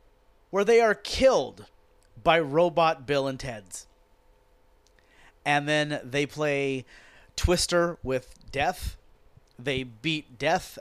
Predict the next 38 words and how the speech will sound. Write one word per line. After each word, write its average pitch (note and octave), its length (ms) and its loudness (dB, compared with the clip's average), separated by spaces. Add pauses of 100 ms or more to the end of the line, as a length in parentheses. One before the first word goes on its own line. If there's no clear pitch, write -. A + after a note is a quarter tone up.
(120)
and C3+ 320 -4
Death D#3+ 220 -2
has E3+ 220 -4
to D3+ 120 -6
bring D#3 240 -4
them D#3 160 -8
back D#3 220 -4
to D#3+ 100 -6
life. A2+ 500 -8 (2750)
Not F3+ 260 2
a A3+ 40 2
lot A#3 180 8
of G#3 60 0
hope G3+ 360 2
for D#3 120 -4
this D#3 120 -4
third F3+ 220 0
movie. A#2 480 -8
I'm C#3+ 100 -8
not, E3+ 260 0
I'm D#3 120 -8
not D#3+ 120 -2
gonna D#3+ 140 -6
lie. C3 380 -2 (400)
Uh, C#3+ 260 2
from D3 180 -6
a C#3+ 60 -2
storyline D#3 640 2
point C#3 180 -2
of C3 80 -4
view, C3+ 240 -2
like, B2+ 240 -4
these F#3+ 220 -6
first A#3+ 280 -6
two A#3 100 -6
movies F#3+ 280 -8
were D3+ 140 -4
great C#3+ 560 -6